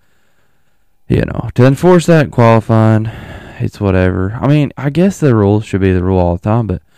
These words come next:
honestly, it's just a stupid rule. So let's get rid of it. Like, why do we care? And, and you know, I, I was having an argument with, with, uh, my dad, and he's like, <sighs> "Well," I may have been my dad, it might have been somebody at work, I can't remember, somebody this week,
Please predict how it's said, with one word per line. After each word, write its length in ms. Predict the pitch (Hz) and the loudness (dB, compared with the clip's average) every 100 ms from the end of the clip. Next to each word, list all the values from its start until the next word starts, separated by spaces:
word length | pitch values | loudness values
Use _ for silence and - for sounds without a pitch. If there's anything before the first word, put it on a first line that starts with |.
| _ - - | _ -18 -12
honestly, 200 | 320 311 | -4 -4
it's 100 | - | -2
just 180 | 359 | -4
a 40 | 202 | -4
stupid 500 | - 107 104 - 76 | -4 -2 -2 -2 -6
rule. 300 | 78 76 - _ | -6 -8 -12 _
So 200 | _ 117 | _ -2
let's 200 | 123 214 | 0 0
get 180 | - 208 | -2 -6
rid 180 | 87 82 | -4 -6
of 160 | 50 - | -6 -12
it. 120 | - - _ _ _ _ - | -18 -20 _ _ _ _ -10
Like, 160 | - - | -8 -4
why 160 | 208 | -2
do 80 | 311 | 0
we 120 | 254 | -2
care? 420 | - - - - - | -4 -8 -10 -14 -10
And, 180 | - - _ _ | -8 -8 _ _
and 220 | 120 127 - | -6 -6 -10
you 120 | - 123 | -6 -4
know, 160 | 95 | -2
I, 80 | 90 - - | -4 -6 -6
I 60 | |
was 80 | 123 | -6
having 180 | 160 170 | -2 -2
an 60 | 110 | -2
argument 360 | 110 107 101 | -2 -2 -6
with, 120 | - 104 | -4 -4
with, 340 | 87 101 - | -4 -6 -4
uh, 280 | 90 - - _ _ _ _ _ _ _ _ _ _ _ _ _ _ _ | -4 -4 -8 _ _ _ _ _ _ _ _ _ _ _ _ _ _ _
my 120 | 135 135 | 0 2
dad, 560 | 131 147 147 117 117 | 4 4 4 4 2
and 120 | 110 | 0
he's 220 | 123 117 110 | -4 -2 -2
like, 360 | 110 104 - - - 113 107 | -2 -2 -4 -12 -10 -12 -12
<sighs> 420 | - - - - - | -14 -18 -20 -16 -4
"Well," 600 | 156 247 233 208 180 - _ _ _ - | -2 -2 -2 -4 -8 -16 _ _ _ -8
I 80 | |
may 140 | 120 120 | -4 -4
have 80 | 82 | -4
been 120 | 76 | -6
my 80 | - | -8
dad, 220 | - 50 | -8 -8
it 60 | 62 | -8
might 100 | 92 | -8
have 80 | 90 | -8
been 80 | |
somebody 260 | - - - | -12 -16 -18
at 60 | 50 | -16
work, 160 | - - | -16 -12
I 20 | |
can't 140 | 95 | -12
remember, 260 | 71 80 71 | -8 -8 -8
somebody 320 | - 202 131 | -6 -2 -2
this 180 | 78 - | -4 -6
week, 200 | 78 73 | -6 -6